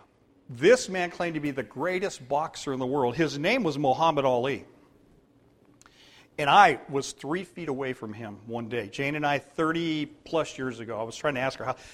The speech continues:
how long ago was that?" She goes, "I don't know, it's gotta be thirty, thirty-five years ago."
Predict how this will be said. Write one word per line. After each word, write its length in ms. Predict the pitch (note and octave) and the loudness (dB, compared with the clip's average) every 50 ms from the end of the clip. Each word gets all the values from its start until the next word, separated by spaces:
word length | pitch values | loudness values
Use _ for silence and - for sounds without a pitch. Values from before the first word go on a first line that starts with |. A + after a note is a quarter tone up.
| - - - | -20 -16 -6
how 160 | - - A3 | 2 2 6
long 220 | G#3 G3+ G#3 F#3 D#3 | 6 6 6 6 4
ago 180 | D3 D3 D#3 | 2 2 2
was 300 | D3 B2+ C#3 C#3+ C3+ A#2+ | 4 6 4 4 4 2
that?" 140 | B2+ A#2+ A#2+ | -2 -8 -6
She 100 | - B2+ | -6 -2
goes, 120 | C3 D3 | 0 2
"I 160 | D3 - - C3+ | 2 2 2 -2
don't 120 | C3+ C3 | -4 -8
know, 100 | - - | -8 -10
it's 140 | - C3 A#2+ | -12 -10 -2
gotta 180 | - D3 D3+ D3+ | 2 2 2 2
be 140 | C#3+ C#3 B2 | 0 -4 -8
thirty, 400 | - - - E3 D#3 D#3 D#3 C3 | -8 -2 0 0 2 0 -2 -4
thirty-five 480 | - D3+ D3 C#3+ C3 - C#3+ C#3 C3 | -4 -6 -6 -4 -2 -2 -2 -2 -2
years 200 | C3+ C3+ B2+ A#2 | -4 -6 -6 -6
ago." 260 | B2 G#2+ A#2 G#2 G#2 | -8 -12 -12 -14 -14